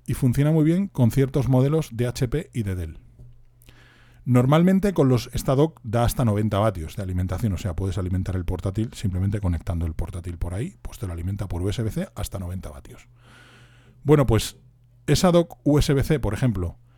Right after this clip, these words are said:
que es Thunderbolt realmente, pero el conector es U S B C, conectado a un H P ZBook que no alimenta por el puerto U S B C, que solo va a sacar datos y vídeo,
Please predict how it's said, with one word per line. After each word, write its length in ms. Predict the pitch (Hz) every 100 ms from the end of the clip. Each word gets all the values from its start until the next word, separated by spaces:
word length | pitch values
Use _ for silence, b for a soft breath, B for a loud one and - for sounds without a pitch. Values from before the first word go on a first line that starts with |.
| b b b _
que 160 | 117 104
es 100 | -
Thunderbolt 440 | 156 117 95 92
realmente, 380 | 101 120 135 92
pero 160 | 85
el 80 | 85
conector 380 | 87 92 - 107
es 120 | 101
U 80 | 110
S 140 | -
B 80 | 107
C, 220 | - 110 -
conectado 640 | 131 120 110 156 131 95
a 140 | - 117
un 160 | 131
H 220 | 135 - 113
P 260 | 123 120
ZBook 540 | - 123 117 160 180 - _ _
que 140 | 143
no 240 | 131 156 175
alimenta 560 | 160 151 160 156 117
por 140 | 107 104
el 100 | 101
puerto 300 | 135 131 101
U 140 | 104
S 120 | 107
B 120 | 117 113
C, 220 | 185 233 b b b
que 100 | 98
solo 240 | - 123
va 80 | 117
a 40 | 110
sacar 480 | 117 139 123 90
datos 400 | 104 123 98 87 -
y 100 | 123
vídeo, 400 | 151 180 226